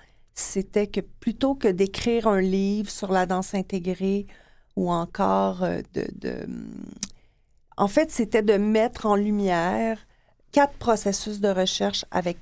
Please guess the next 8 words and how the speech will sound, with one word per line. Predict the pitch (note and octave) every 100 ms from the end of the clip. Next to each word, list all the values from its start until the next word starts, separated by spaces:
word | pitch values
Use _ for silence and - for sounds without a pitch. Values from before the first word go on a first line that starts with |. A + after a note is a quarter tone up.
| -
quatre | B3 -
chorégraphes | - G#3 F#3 F3 F3 G#3 C#4 - _ _ _ -
qui | -
sont | - A3 G3+ G3 -
Déborah | G3 F#3+ F#3 F3+ F3
Donne, | F3 F#3+ A3+ C4+ C4+ B3 - _ _ _ _
Sarah | - - F#3+ F#3+ -
Eve | F#3 F3